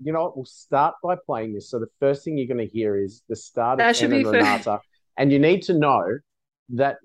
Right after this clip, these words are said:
Speaker 1: we have never
Speaker 2: <laughs>
Speaker 1: met by the time this starts recording. We've, we've spoken to
Speaker 2: Yes,
Speaker 1: each other for maybe
Speaker 2: yes.
Speaker 1: thirty seconds. And this is what you get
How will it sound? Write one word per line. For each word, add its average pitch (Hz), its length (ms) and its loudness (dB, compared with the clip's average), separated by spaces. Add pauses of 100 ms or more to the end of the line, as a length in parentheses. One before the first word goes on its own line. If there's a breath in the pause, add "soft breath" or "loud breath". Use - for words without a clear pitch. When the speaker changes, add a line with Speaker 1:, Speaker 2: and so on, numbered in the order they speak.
(140)
Speaker 1:
we 165 180 2
have 147 160 -2
never 139 580 0
Speaker 2:
<laughs> - 0 -
Speaker 1:
met 135 340 -4 (420 loud breath)
by 127 120 0
the 120 120 -2
time 120 480 -4 (100)
this 127 180 -4
starts - 380 -4
recording. 113 680 -6
We've, 123 240 -2 (200)
we've 113 160 -4
spoken 120 420 -4
to 254 60 0
Speaker 2:
Yes, 104 220 4
Speaker 1:
each 101 60 -2
other 107 220 0
for 117 120 -4
maybe 104 320 2
Speaker 2:
yes. 98 80 -2 (180)
Speaker 1:
thirty 123 300 2
seconds. - 640 -6 (420)
And 117 220 4
this 120 200 2
is 107 140 0
what 110 200 2
you 101 100 0
get 95 160 2